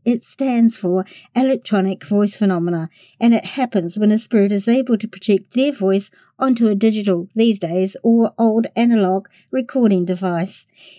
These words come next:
In my very first season of this podcast, I did do an episode on E V P, for those who want to know more about it. It's linked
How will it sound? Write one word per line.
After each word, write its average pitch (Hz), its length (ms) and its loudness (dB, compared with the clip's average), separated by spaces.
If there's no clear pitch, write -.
In 226 160 6
my 196 140 4
very 240 300 0
first 208 260 -2
season 180 320 0
of 170 120 -6
this 185 160 -4
podcast, 190 560 -2
I 214 160 2
did 247 440 -4
do 254 300 0
an 214 180 4
episode 202 460 0
on 202 140 2
E 202 140 2
V 202 160 0
P, 196 400 -2
for - 160 -4
those 190 340 0
who 202 60 0
want 185 200 -2
to - 100 -12
know 190 140 4
more 185 200 2
about 185 380 0
it. 175 240 -6
It's 233 280 -4
linked 240 400 -2